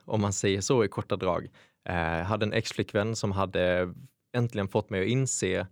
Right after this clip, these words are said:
eh, frågor kring till exempel feminism och liknande, att jag började liksom kalla mig själv för, ja, men,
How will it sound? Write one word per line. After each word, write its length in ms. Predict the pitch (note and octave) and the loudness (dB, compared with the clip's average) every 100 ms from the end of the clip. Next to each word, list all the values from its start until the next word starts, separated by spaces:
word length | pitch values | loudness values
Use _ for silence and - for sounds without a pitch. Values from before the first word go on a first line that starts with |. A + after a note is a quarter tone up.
| - - _ - | -12 -20 _ -16
eh, 180 | - - | -12 -10
frågor 340 | - G#2 G2 F2+ | -2 0 0 -2
kring 280 | - F#2 | -4 -4
till 140 | F2+ G2 | -4 -4
exempel 320 | F#2 F2+ - | -4 -4 -6
feminism 560 | - F#2 A#2 C3+ - A2 | -4 0 0 0 -2 -4
och 60 | |
liknande, 260 | G2+ - F#2 | -4 -4 -4
att 100 | G2 | 0
jag 160 | F#2+ | 2
började 240 | F#2+ G2 F#2+ | 4 2 2
liksom 340 | F#2 F#2 F2+ - | -2 -6 -8 -8
kalla 240 | G2 F#2 | -4 -2
mig 100 | F#2 | -2
själv 240 | - F2+ | -2 -4
för, 320 | E2+ F#2+ F2 - - _ _ - | 0 0 0 -2 -16 _ _ -6
ja, 80 | G2+ | -2
men, 260 | F#2 F2 | -2 -4